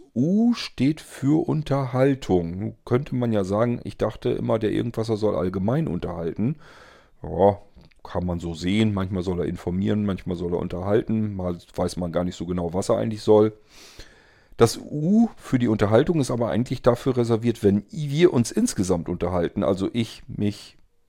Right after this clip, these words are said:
mit euch, mit meinen Hörern hier sozusagen. Bedeutet, <coughs> ihr versorgt mich hoffentlich immer fleißig mit Audiobeiträgen. Ihr sprecht auf unseren Podcast-Anrufbeantworter, der im Abspann immer genannt wird, oder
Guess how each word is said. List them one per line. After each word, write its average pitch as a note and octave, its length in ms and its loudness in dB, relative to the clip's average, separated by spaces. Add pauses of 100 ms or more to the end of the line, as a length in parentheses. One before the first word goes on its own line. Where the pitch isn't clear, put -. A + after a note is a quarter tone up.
mit G#2+ 160 -2
euch, C#3 420 4
mit - 360 -8
meinen G2 260 -2
Hörern C3 360 4
hier F2+ 140 -4
sozusagen. E2 680 -6 (460)
Bedeutet, A#2+ 720 2 (800)
<coughs> C#5 420 10
ihr A2+ 100 2
versorgt G#2+ 520 6
mich D#3 240 2 (180)
hoffentlich A#2+ 640 -2 (180)
immer D#3+ 480 6
fleißig G2+ 680 0 (120)
mit - 340 -6
Audiobeiträgen. B2+ 1040 2
Ihr G2 120 -4
sprecht - 360 -4
auf - 140 -6
unseren F#2 320 -4
Podcast-Anrufbeantworter, B2 1300 -2
der G#2 120 0
im G2 120 -4
Abspann - 440 -4
immer F#2+ 160 -4
genannt F#2 340 -6
wird, A#2 120 -2
oder A#2 320 2